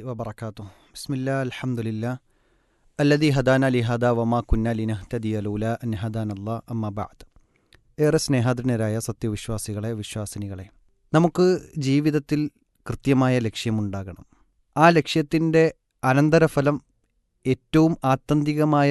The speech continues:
വിജയവുമായിരിക്കണം. നമ്മുടെ ആത്യന്തികമായ വിജയമെന്നുള്ളത് സ്വർഗത്തിൽ പ്രവേശിക്കുക എന്നതാണ്. കുറേ സമ്പത്തോ സമ്പാദ്യമോ അധികാരമോ ഒന്നും ഈ വിജയത്തിലേക്ക് നമ്മെ എത്തിക്കുകയില്ല.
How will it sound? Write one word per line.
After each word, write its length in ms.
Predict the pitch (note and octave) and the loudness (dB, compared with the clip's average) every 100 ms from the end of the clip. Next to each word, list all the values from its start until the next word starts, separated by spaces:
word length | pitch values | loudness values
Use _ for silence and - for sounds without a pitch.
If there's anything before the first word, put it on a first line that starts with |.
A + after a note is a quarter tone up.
| C3+ | 2
വിജയവുമായിരിക്കണം. 1120 | A#2+ A2+ B2+ C#3 C#3 A#2+ G#2+ - - E2+ - _ _ _ A#2+ | 0 4 6 6 6 4 0 -6 -12 -14 -14 _ _ _ 2
നമ്മുടെ 300 | C3 C#3+ D3 - _ C3+ | 6 6 6 0 _ -4
ആത്യന്തികമായ 760 | B2+ - C#3 C3+ C3+ C3+ C3+ C3+ | -2 0 0 2 4 4 2 2
വിജയമെന്നുള്ളത് 840 | B2 A#2+ B2+ B2+ A#2+ A2+ A2+ A#2 A#2 | 0 0 2 2 0 0 -2 -2 -6
സ്വർഗത്തിൽ 580 | - A2+ G#2+ A2+ - A2+ | -6 -6 -4 -6 -4 -4
പ്രവേശിക്കുക 680 | B2 G#2 G#2+ - G#2 G#2+ G#2 G#2 | -2 -2 -4 -6 -10 -6 -6 -4
എന്നതാണ്. 420 | G2 F#2+ F#2 - _ _ _ - | -6 -8 -10 -16 _ _ _ 2
കുറേ 160 | D3 E3+ | 6 6
സമ്പത്തോ 580 | E3 D3 D3+ - D3+ D3+ D#3 - _ _ _ _ | 6 6 4 4 6 6 4 -2 _ _ _ _
സമ്പാദ്യമോ 760 | - C3 C3 C#3 C3+ C#3 C3+ C3+ C#3 _ - | 0 4 8 6 6 4 4 4 0 _ -2
അധികാരമോ 640 | B2 B2 B2+ B2+ B2+ B2+ | 2 6 6 6 6 4
ഒന്നും 300 | A#2+ A#2 A#2 A2+ - _ _ _ - | 4 4 2 -2 -10 _ _ _ 0
ഈ 100 | D#3 | 2
വിജയത്തിലേക്ക് 800 | D3 C#3 D3 D#3+ D#3 E3 D#3 E3 | 6 6 6 4 4 4 4 4
നമ്മെ 320 | C#3 B2 B2 B2 - _ | 2 4 2 -2 -8 _
എത്തിക്കുകയില്ല. 720 | A#2+ - A#2+ G#2 A2+ G#2+ F#2+ | -8 -6 -10 -6 -4 -4 -6